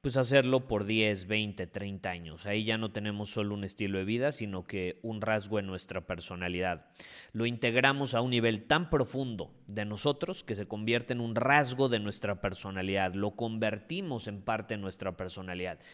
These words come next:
Y queremos llegar a ese punto, ¿estás de acuerdo? Ahora, ¿por qué te comparto estas cosas? Porque es importante entender que a veces decimos, "Bueno,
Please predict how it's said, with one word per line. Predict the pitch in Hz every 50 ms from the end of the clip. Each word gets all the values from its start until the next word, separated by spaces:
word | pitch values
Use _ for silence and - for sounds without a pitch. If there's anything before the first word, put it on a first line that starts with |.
| - - - - -
Y | 120 117
queremos | 113 131 135 156 170 170 156 131
llegar | 139 127 147 147
a | 139
ese | 127 120 110
punto, | - - 143 143 131 95 95
¿estás | 90 - 113 110 101
de | 104
acuerdo? | 98 98 - 104 95 92 90 92 110 156 - - _ _ _ _ _ _ _ _ _ _ _ _ _ _ _ _ _ - -
Ahora, | - 120 123 135 151 156 139 107 80 - - - - - - -
¿por | - 131 135
qué | - 175 180
te | 220 214
comparto | - 160 147 135 - 160 151 151 147 - 160
estas | 156 - - 139 127 - -
cosas? | - 127 120 101 110 104
Porque | - - 117 113 160
es | 165
importante | 208 196 165 165 151 - - 160 160 143 139 151
entender | 143 127 - 117 107 113 117 117 107 98
que | - 110
a |
veces | 113 120 123 113
decimos, | 113 104 110 110 107 107 107
"Bueno, | 117 143 147 113 90 82 -